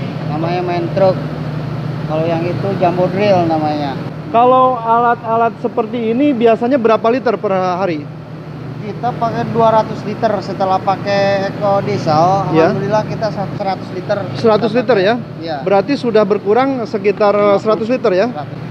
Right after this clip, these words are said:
Speaker 2: Pak Iris,
Speaker 1: Iya.
Speaker 2: boleh kita sama-sama lihat di sana, alatnya sangat canggih ya, Pak Iris, ya?
Speaker 1: Oh, banget.
Speaker 2: Oke, kita lihat,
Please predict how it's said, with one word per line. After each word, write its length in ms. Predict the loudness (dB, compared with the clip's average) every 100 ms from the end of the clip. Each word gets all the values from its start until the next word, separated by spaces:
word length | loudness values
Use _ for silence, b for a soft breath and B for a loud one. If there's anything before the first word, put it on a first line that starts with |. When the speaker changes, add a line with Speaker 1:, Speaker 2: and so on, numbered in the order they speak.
| -10 -10 -10 -6 2
Speaker 2:
Pak 160 | 4
Iris, 160 | 4 0
Speaker 1:
Iya. 80 | 2
Speaker 2:
boleh 260 | 4 4 2
kita 240 | 0 -2
sama-sama 480 | -2 -2 -2 0 0
lihat 320 | 2 2 0
di 80 | 0
sana, 320 | 0 0 -2 0
alatnya 720 | 4 4 4 2 2 2 -4 -10 -16 -16 -14 -10
sangat 400 | -2 0 0 2
canggih 240 | 4 6
ya, 80 | 4
Pak 160 | 4 2
Iris, 160 | 2
ya? 80 | 0
Speaker 1:
Oh, 80 | -2 -2
banget. 400 | -2 -2 -8 -6
Speaker 2:
Oke, 240 | -4 0
kita 240 | 2 4 6
lihat, 240 | 6